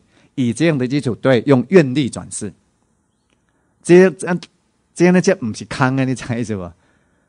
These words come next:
所以这不像有些宗教，哦，他等于说，哎，他晚期佛教，以现在公共，哦，啊，我，我，我要当菩萨，我下辈子再来。啊，你凭什么再来啊？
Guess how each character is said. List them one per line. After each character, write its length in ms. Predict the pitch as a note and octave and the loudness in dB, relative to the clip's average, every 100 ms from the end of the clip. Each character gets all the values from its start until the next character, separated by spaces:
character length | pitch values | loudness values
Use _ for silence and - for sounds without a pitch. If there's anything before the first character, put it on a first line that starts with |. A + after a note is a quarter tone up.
| _ _ - | _ _ -2
所 120 | G3 | 0
以 20 | |
这 160 | G#3 F#3 | 2 0
不 320 | B2 A2 - | 0 -4 -4
像 200 | F#3 F3 | -2 0
有 120 | B2 | -2
些 380 | A2 D3 D3 D3 | 2 2 4 0
宗 300 | - D3 D3 | -2 -2 0
教， 240 | D3+ B2+ | 0 -2
哦， 240 | F#2 G2+ G#2 | -4 -10 -6
他 240 | B2 C3 | -2 -2
等 140 | A#2+ G#2 | -2 -4
于 20 | |
说， 200 | A#2 B2+ | -2 -2
哎， 220 | C#3 C#3 | -2 -4
他 160 | - C#3 | -2 -4
晚 160 | A#2 G#2 | -2 -4
期 100 | G#2+ | -6
佛 160 | G#2 | -4
教， 160 | A#2 B2+ | -2 -2
以 200 | D3 C#3 | -2 -4
现 160 | - D#3+ | 0 2
在 100 | D#3+ | 2
公 220 | D3+ D3 | 2 0
共， 180 | D3 A2+ _ | 0 -2 _
哦， 140 | - F#2+ | -12 -10
啊， 240 | - D3 | -4 -4
我， 480 | B2+ A#2 D3 D3+ D3+ _ _ _ _ _ | -4 -6 -2 -2 -2 _ _ _ _ _
我， 160 | B2+ D3 | -4 -4
我 160 | A#2 | -2
要 120 | B2+ C#3 | -2 -2
当 220 | C#3 C#3 | -4 -4
菩 180 | A2+ B2 | -6 -2
萨， 160 | C#3 | -2
我 140 | A2 G#2 | -2 -2
下 180 | C3 | -2
辈 140 | B2+ B2+ | 0 -2
子 100 | A2 | -2
再 200 | B2 A2+ | -6 -6
来。 100 | F#2 | -8
啊， 160 | - C#3 | -8 -6
你 180 | B2 | -6
凭 240 | G#2 - A#2 | -8 -10 -8
什 140 | A2 | -8
么 100 | F#2+ | -10
再 160 | F#2+ G#2+ | -8 -8
来 180 | E2+ D#2+ | -8 -14
啊？ 200 | - | -18